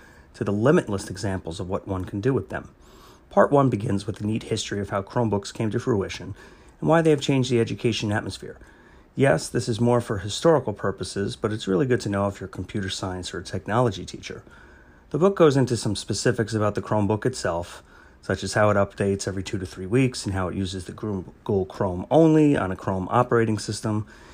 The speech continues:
and how, like all products, have a price point. Refurbished Chromebooks can start around fifty bucks, or you could get the grandiose version for about a thousand. Personally, my philosophy has always been, if you have to get the car, you don't need the Cadillac.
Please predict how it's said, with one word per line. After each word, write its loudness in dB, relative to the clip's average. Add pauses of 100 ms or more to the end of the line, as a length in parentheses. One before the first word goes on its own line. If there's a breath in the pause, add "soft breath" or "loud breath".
(160 loud breath)
and 2
how, 6
like 2
all 8
products, 0
have -2
a -2
price -6
point. -16 (600 loud breath)
Refurbished 4
Chromebooks 2
can -2
start 4
around 2
fifty -4
bucks, -8 (360 loud breath)
or -4
you 0
could -2
get 4
the -2
grandiose 4
version -4
for -4
about -2
a -10
thousand. 0 (480 loud breath)
Personally, 4
my 4
philosophy 2
has 0
always 2
been, -4
if -6
you -2
have 2
to -2
get 0
the -8
car, 2
you -4
don't 0
need -2
the -14
Cadillac. -2